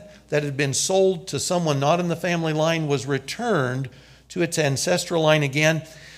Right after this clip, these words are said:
Deuteronomy says every seventh year, financial loans were, be,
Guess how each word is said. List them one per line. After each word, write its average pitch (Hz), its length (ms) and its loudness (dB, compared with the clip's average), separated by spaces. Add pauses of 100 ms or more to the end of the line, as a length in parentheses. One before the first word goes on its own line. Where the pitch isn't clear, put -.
(160)
Deuteronomy 214 540 4
says 165 380 4
every 180 320 2
seventh 220 560 0
year, 151 200 0
financial 156 1000 0
loans 151 480 0
were, 139 140 -2
be, 131 240 -4